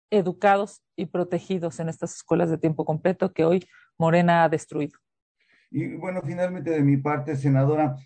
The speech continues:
Speaker 2: esta insoportable consulta popular, yo veo la ciudad ta-, súper tapizada de, de espectaculares de, de Andrés Manuel López Obrador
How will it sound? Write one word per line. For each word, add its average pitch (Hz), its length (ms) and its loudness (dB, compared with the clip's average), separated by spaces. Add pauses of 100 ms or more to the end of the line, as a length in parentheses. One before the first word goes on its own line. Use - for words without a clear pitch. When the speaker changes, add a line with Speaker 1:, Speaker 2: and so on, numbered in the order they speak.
(140)
Speaker 2:
esta 175 300 -6
insoportable 139 1000 -2
consulta 131 520 -2
popular, 110 720 -4
yo 165 280 -4
veo 202 220 -2
la 165 160 0
ciudad 131 480 -2
ta-, 156 160 -2
súper 127 520 -4
tapizada 151 680 -2
de, 131 320 0 (220)
de 120 80 -2
espectaculares 135 1000 -2
de, 117 300 -2 (200)
de 107 160 -4
Andrés 110 280 -2
Manuel 127 340 2
López 143 300 -4
Obrador 135 520 -2